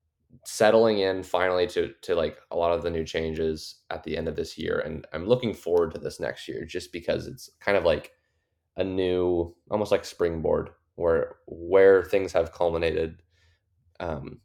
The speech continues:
over the course of this year. And now I feel like there's a lot more settled, which is really good. Um, but yeah, so I'm, I'm looking forward to this year coming to a close and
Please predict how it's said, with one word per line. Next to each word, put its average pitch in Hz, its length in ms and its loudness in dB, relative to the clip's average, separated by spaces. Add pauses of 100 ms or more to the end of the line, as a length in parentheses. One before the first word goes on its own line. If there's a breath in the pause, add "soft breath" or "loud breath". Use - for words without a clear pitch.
over 87 180 4
the 80 60 0
course 85 260 0
of 78 80 -6
this 78 240 -6
year. 80 320 -6
And 82 100 -10
now 80 400 -6 (640)
I 90 60 -10
feel 90 140 -2
like 80 160 0
there's 82 200 -4
a 78 40 -4
lot - 220 -6
more 78 380 -4
settled, 90 580 -4 (240)
which 87 160 -12
is 82 140 -8
really 85 200 -4
good. 80 360 -4 (720)
Um, 101 440 -8
but 101 160 -2
yeah, - 220 -4
so 95 160 -2
I'm, 101 180 0
I'm 98 120 -2
looking 87 220 -2
forward 82 220 0
to 80 320 -4
this - 280 -8
year 90 440 -2
coming 95 300 -6
to 92 80 -2
a 90 60 -2
close 98 460 2
and 87 260 -8